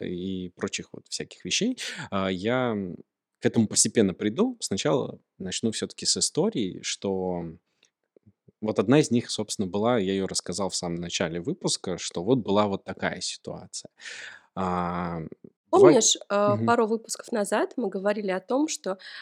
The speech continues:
Speaker 2: э, очень важно команде сонастроиться перед съёмками. Э, даже, возможно, там предшапку делать, э, и, и всё, всё, всё. Или прешапку. <laughs>
Speaker 1: Мгм.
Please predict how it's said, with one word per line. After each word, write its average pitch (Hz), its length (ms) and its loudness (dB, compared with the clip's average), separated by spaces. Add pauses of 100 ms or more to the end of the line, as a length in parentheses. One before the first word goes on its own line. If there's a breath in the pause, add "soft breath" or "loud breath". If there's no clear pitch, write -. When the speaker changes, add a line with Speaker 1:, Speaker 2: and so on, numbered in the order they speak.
(160 loud breath)
Speaker 2:
э, 185 40 -2
очень 190 540 -2
важно 226 400 0
команде 202 460 -2
сонастроиться 180 720 0
перед 151 200 -8
съёмками. 160 540 -8 (380 loud breath)
Э, 160 400 -2
даже, 185 280 -2
возможно, 175 480 -2
там 160 160 -10
предшапку 240 760 -4
делать, 208 520 -4 (320 loud breath)
э, 170 420 -4
и, 170 360 0
и - 20 -4
всё, 185 220 -6
всё, - 160 -8
всё. - 180 -6
Или 185 160 4
прешапку. 151 760 -2
<laughs> - 240 -16
Speaker 1:
Мгм. 208 340 6